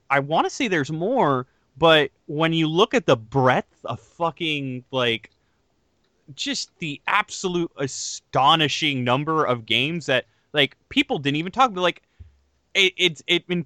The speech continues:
it fucking boggles my mind that there are games that, especially, uh, like, on this show, uh, but not just us, just, like, any, any sort of source of news or opinion or discussion, uh, concerning E three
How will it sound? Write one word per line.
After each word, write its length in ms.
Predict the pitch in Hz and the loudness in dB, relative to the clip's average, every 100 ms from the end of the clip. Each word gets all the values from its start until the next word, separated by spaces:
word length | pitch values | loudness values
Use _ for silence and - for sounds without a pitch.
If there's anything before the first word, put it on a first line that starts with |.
| _ | _
it 160 | 175 147 - | -8 -8 -6
fucking 260 | 233 202 | -2 0
boggles 360 | 147 180 214 165 | 0 0 0 0
my 120 | 143 | 2
mind 320 | 135 190 117 | 2 2 0
that 100 | 110 | 0
there 180 | 135 143 | 0 0
are 60 | 131 | 0
games 420 | 135 139 127 110 | 0 0 -2 -2
that, 220 | 120 110 | -2 -2
especially, 720 | 110 117 - 254 330 311 302 | -6 -6 -2 -2 -2 -6 -6
uh, 160 | 294 254 | -4 -2
like, 180 | 247 240 | -2 -2
on 100 | 247 | -4
this 120 | 330 | -6
show, 340 | - 143 147 147 _ _ | 0 0 -2 -8 _ _
uh, 160 | 139 127 | -6 -4
but 340 | 127 156 151 | 0 0 0
not 220 | 175 226 | 0 0
just 160 | 247 - | -2 0
us, 240 | 262 208 | 0 0
just, 180 | - 185 | -2 -4
like, 240 | 185 170 _ | -2 -2 _
any, 340 | 175 190 185 170 | 0 2 0 -2
any 220 | 185 196 | -2 -2
sort 340 | - 180 180 | -2 -2 0
of 220 | 170 160 139 _ _ _ | 0 -2 -6 _ _ _
source 460 | - 185 180 170 - | -6 0 2 0 2
of 180 | 156 131 | 0 2
news 400 | 139 156 160 143 | 2 4 4 4
or 160 | 135 120 | 4 4
opinion 560 | - 165 156 151 147 | 2 -2 2 4 4
or 100 | 123 | 0
discussion, 720 | 113 - - 160 - 123 113 - _ _ _ | -2 -4 2 2 2 -4 -6 -12 _ _ _
uh, 100 | 123 | 0
concerning 460 | - 139 254 269 170 | 0 -2 0 0 0
E 80 | |
three 320 | 135 135 127 | 0 0 0